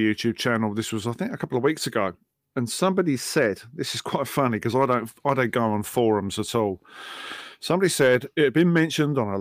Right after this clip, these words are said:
a, on a detailing forum that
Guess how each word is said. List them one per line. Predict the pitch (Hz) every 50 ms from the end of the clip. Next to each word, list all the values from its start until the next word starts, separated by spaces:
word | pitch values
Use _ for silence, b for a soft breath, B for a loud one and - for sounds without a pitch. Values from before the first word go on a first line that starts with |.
| 95 -
a, | -
on | 123 120
a | 120 110
detailing | 87 - 147 151 143 - 160 156 156 151 151 147
forum | 127 - - 190 190 175 139 110 110 123 151 - _ _ _ _ _ _ - -
that | 98 113 127 135 131 135 -